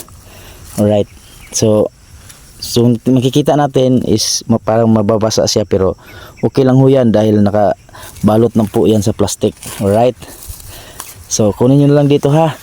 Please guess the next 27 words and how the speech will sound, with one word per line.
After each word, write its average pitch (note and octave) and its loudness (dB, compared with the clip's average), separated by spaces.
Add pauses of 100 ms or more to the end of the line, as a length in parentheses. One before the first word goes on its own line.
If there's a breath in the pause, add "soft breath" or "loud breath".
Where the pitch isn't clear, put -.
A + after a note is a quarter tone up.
(120)
kung B2 -2
sino C3 4
maka-, C3+ 0
sino C3+ 2
makauna. C3+ 0 (480 loud breath)
So, A#2 0
God A#2 0
bless C3+ 0
sa B2 2 (480)
makakita. A#2+ 0 (400 loud breath)
Ayan, A2+ 2
kung A#2 2
napapansin C#3+ 2
nyo, D3+ 2 (500 loud breath)
ayan, C3 4
meron A#2 2
siyang B2 0
pu-, B2 -2
meron B2 2
siyang B2 0
tubig, C3+ 0 (680 loud breath)
maputik. C3 0 (600 loud breath)
Tapos A#2+ -2
yung A#2+ 4
daan B2 0
na A#2 -2
kalsada. B2 -2